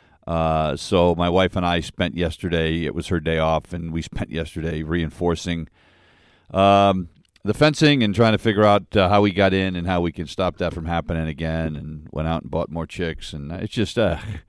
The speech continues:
you know, I mean, it's, uh, y-, you don't like to see anything, but it's just brutal. I mean, you, we bought 'em,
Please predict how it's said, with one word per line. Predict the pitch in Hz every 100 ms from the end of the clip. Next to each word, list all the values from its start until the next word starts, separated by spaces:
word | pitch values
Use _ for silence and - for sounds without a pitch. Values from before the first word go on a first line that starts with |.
| _ _ -
you |
know, | 117 117
I | 107
mean, | 120 117
it's, | 113 - -
uh, | 104 98 - _ _ 117
y-, |
you | 110 120 127
don't | 120
like | 113 -
to |
see | 92 107
anything, | 92 92 90 87
but | 104
it's | 107
just | 117
brutal. | 92 95 90
I | 87
mean, | 92
you, | 90 92
we | 101 87
bought | 98 95
'em, | 101 -